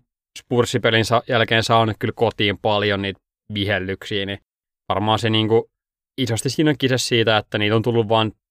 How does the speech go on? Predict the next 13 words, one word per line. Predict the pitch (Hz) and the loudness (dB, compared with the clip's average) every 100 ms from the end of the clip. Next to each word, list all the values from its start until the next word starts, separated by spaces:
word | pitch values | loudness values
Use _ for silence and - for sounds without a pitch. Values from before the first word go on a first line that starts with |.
| - | -2
tuntuu, | 117 107 110 107 | 0 0 0 0
että | 98 | 0
melkein | 107 104 101 101 | 0 0 0 0
joka | 104 101 92 - | 0 -2 -6 -6
pelissä. | 92 95 104 - 113 _ | -8 -6 -10 -12 -14 _
Ja | 120 | -4
voin | 110 104 | 0 0
olla | 113 | -2
totta | 117 - | -4 -4
kai | 110 107 | 0 0
tästä | 104 113 | 0 -2
väärässä, | 104 101 98 - | 0 0 0 -4
mutta | 101 95 - | -8 -8 -8